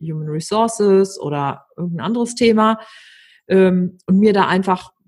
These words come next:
fünf, sechs Leute suchen, einen virtuellen Circle gründen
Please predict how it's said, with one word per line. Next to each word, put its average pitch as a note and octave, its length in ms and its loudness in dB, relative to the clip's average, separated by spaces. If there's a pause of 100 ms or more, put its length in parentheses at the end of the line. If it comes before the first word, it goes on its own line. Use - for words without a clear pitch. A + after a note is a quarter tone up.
(120)
fünf, A#3 240 -2
sechs G3+ 240 -4
Leute C#4+ 300 -2
suchen, B3+ 340 -4
einen G#3 140 0
virtuellen F#3 500 -2
Circle C4 400 -2
gründen G3+ 800 -2